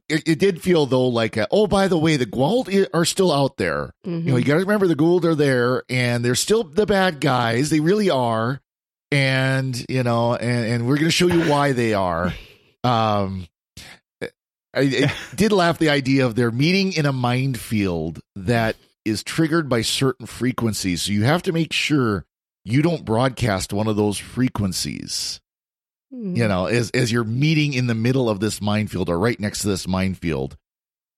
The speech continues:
Speaker 1: And so it was, uh, yeah, I, I, I, I did like, like I said, I did like it, but it, it wasn't the strongest. Uh, but of course, we do open with, uh,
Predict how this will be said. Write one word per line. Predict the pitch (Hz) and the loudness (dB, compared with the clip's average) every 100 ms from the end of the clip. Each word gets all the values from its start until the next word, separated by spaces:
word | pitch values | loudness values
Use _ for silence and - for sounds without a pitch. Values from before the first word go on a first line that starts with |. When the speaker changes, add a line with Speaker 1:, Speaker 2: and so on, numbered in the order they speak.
| - | -2
Speaker 1:
And | 117 110 104 | 0 0 0
so | - 127 127 | 0 2 2
it | 135 | 4
was, | 156 135 | 2 2
uh, | 135 123 120 - _ _ _ _ | 2 2 -2 -8 _ _ _ _
yeah, | 175 202 | 0 2
I, | 202 | 4
I, | 208 196 170 | 2 2 2
I, | 180 151 | 2 2
I | |
did | 143 175 160 | 2 2 2
like, | 143 - | 0 0
like | 135 | 0
I | |
said, | 131 120 | 0 0
I | |
did | 127 123 | 2 0
like | 87 82 80 | 0 -2 -2
it, | 65 | -4
but | 82 | -2
it, | 101 67 | -4 -2
it | 127 | 0
wasn't | 131 113 104 - | 0 -2 -6 -8
the | 104 | -8
strongest. | - - 80 78 80 - _ _ _ _ _ _ _ | -6 -4 -4 -4 -4 -8 _ _ _ _ _ _ _
Uh, | 123 113 101 | 0 2 2
but | 131 | 0
of | |
course, | 135 175 143 | 2 2 2
we | |
do | 156 151 | 4 2
open | 147 - 120 | 2 -2 0
with, | 113 107 110 | 0 0 0
uh, | 101 92 | 0 0